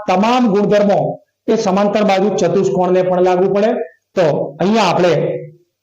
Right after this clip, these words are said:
એના ગુણધર્મો છે. હવે આપણે લઈશું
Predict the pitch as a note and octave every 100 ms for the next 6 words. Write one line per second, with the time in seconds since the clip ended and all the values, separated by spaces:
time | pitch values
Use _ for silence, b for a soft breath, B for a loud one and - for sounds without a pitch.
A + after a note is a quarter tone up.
0 | _ _ _ - - _ _ _ _ _
1 | _ _ _ _ _ _ _ _ _ _
2 | _ _ _ _ - F#3 F3 C#3 C#3+ C#3
3 | C3+ C3 B2 - - B B E3 G3 A#3
4 | E3+ F3 E3 D#3 F3 G3+ - -